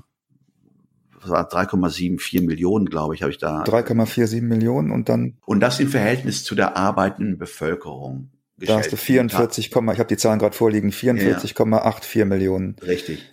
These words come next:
Speaker 1: Und dann kommst du ja auf einen Prozentsatz von ungefähr sieben, acht Prozent. Ja,
Speaker 2: Ja.
Speaker 1: gut, dann wenn du die, die Solopreneure und, äh, Freelancer noch reinrechnest.
Speaker 2: Dann bist du, glaube ich, bei zehn Prozent
Speaker 1: Bei
Speaker 2: ungefähr. Das ist so eine
Speaker 1: zehn Prozent,
Speaker 2: Zahl, die
Speaker 1: richtig.
Speaker 2: ich im Kopf habe, ja.
Speaker 1: Ja, richtig, bei zehn Prozent.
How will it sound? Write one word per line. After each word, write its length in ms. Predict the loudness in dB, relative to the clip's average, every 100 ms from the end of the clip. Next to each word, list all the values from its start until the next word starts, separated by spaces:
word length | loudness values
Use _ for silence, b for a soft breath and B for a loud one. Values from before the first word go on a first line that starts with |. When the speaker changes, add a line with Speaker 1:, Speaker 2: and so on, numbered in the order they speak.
| B B B B B B B
Speaker 1:
Und 60 | -10
dann 60 | -2
kommst 260 | -2 2
du 60 | 2
ja 40 |
auf 100 | 4
einen 120 | 0
Prozentsatz 680 | 0 -2 2 2 2 -2 -2
von 180 | -2 2
ungefähr 340 | 2 2 2
sieben, 640 | 0 2 2 2 0 -10 _
acht 320 | -4 -2 -4 -4
Prozent. 720 | -4 0 0 2 0 -4 -14
Ja, 280 | -10 -2 0
Speaker 2:
Ja. 100 | 0
Speaker 1:
gut, 160 | 0 -2
dann 120 | -2
wenn 80 | -2
du 40 | 0
die, 240 | 0 -2
die 140 | -2
Solopreneure 840 | 0 2 2 0 0 2 2 4 2
und, 220 | 0 -4
äh, 80 | -4
Freelancer 540 | 0 2 2 2 0
noch 180 | -2 -2
reinrechnest. 640 | -6 -6 -8 -10 -12 -4 -2
Speaker 2:
Dann 120 | 0
bist 160 | 0 0
du, 60 |
glaube 240 | 2 2 0
ich, 80 |
bei 120 | -2 0
zehn 300 | 0 0 0
Prozent 400 | -4 -4 -4 -2
Speaker 1:
Bei 80 | -4
Speaker 2:
ungefähr. 240 | 0 2
Das 100 | 2
ist 60 | 2
so 80 | 2
eine 60 | 4
Speaker 1:
zehn 20 |
Prozent, 60 | 4
Speaker 2:
Zahl, 180 | 4
die 60 | 4
Speaker 1:
richtig. 120 | 0
Speaker 2:
ich 60 | -2
im 60 |
Kopf 260 | -2 -2 0
habe, 200 | 0 2
ja. 40 | 2
Speaker 1:
Ja, 60 |
richtig, 400 | 0 -4 -4 -6
bei 100 | -4
zehn 320 | -4 -2 -4 -4
Prozent. 520 | -8 -8 -8 -8